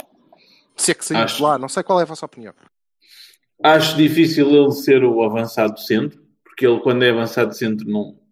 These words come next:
Speaker 2: não rende, penso eu. Ahm, acaba, acabamos por ir para o quatro,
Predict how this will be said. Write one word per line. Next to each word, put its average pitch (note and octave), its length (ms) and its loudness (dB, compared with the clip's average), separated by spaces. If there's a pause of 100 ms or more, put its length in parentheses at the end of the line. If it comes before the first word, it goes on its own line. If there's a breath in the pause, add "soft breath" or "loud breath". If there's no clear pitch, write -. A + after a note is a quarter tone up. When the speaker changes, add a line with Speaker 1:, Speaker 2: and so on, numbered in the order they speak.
(140)
Speaker 2:
não B2+ 240 -2
rende, G#2+ 320 -2 (300)
penso C3 400 0
eu. - 280 -4 (1700 soft breath)
Ahm, A3+ 580 6 (600 loud breath)
acaba, F3 560 6
acabamos C3 440 2
por A#2+ 140 -4
ir A2+ 100 -2
para A#2 120 -2
o - 20 -8
quatro, G#2+ 720 -4